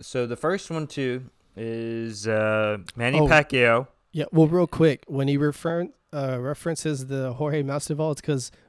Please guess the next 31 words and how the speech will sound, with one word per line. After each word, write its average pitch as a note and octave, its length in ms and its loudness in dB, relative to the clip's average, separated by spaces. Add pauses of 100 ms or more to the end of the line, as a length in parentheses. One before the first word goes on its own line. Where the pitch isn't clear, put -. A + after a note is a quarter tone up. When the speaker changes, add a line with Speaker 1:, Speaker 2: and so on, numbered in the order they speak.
(100)
Speaker 2:
Ben D#3+ 140 0
Askren's D#3+ 500 0
the D3+ 40 -2
one D#3 120 0
who D3 120 0
got D3 180 0
the C3+ 100 -4
flying D3 500 -2
knee D3+ 200 0
to - 160 -4
the C3+ 100 -4
face D3 540 -2
within, C#3+ 400 -4
like, C3 240 -8
ten D3 260 -4
seconds C#3 440 -4
of B2+ 140 -6
the B2 100 -8
fight A#2+ 340 -8
against B2 320 -10
Masvidal B2 540 -8
and B2 180 -12
lost B2 440 -14
on B2 100 -8
the A#2+ 60 -8
knockout. A#2 480 -12 (500)
That's C#3 220 -8
what C#3+ 60 -4
he's C3 140 -6
referring B2+ 320 -18
to. - 200 -20